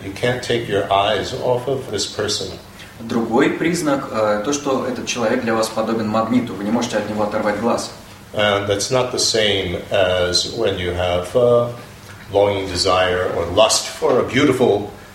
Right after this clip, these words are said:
Speaker 1: person and, uh, you can't take your eyes away because you have such strong desire. It's a very different quality. It's not a disturbing or upsetting experience.
Speaker 2: Это совсем не то же самое, что страстное желание или похоть, направленная на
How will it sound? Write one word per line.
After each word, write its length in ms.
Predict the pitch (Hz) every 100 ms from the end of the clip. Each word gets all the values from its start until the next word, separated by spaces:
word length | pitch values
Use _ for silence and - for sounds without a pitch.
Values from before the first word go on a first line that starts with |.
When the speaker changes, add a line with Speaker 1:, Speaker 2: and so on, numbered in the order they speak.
| - -
Speaker 1:
person 520 | - 117 - 107 95 101
and, 500 | - 95 95 95 98
uh, 140 | 95
you 220 | 107 110 98
can't 240 | 107 95
take 200 | 107 95
your 120 | 107
eyes 340 | 92 87 87 -
away 240 | 135 135
because 300 | 131 120 117
you 60 | 98
have 100 | -
such 180 | 95
strong 380 | - - 110 101
desire. 560 | 95 95 113 104 82 90
It's 140 | -
a 160 | 135 127
very 300 | 110 113 92
different 300 | 101 101 92 - - - - - -
quality. 540 | - 110 87 82 -
It's 260 | - - 104
not 200 | 95 92
a 340 | 87 87 98 - -
disturbing 540 | 110 - 147 95 87 - -
or 80 |
upsetting 520 | 92 87 - 120 95 87 - - - - - - - - - -
experience. 800 | 101 - 107 95 - - - - -
Speaker 2:
Это 420 | 127 135 147 131 117
совсем 500 | 127 127 151 147 127
не 80 |
то 220 | 117 123 117
же 140 | 107
самое, 440 | - 131 143 135 113
что 440 | - - 113 101
страстное 460 | 98 117 107 113 101
желание 500 | 104 101 113 120 101
или 180 | 110 101
похоть, 520 | - 113 131 131 -
направленная 640 | 101 101 104 101 98 98 98
на 260 | 101 98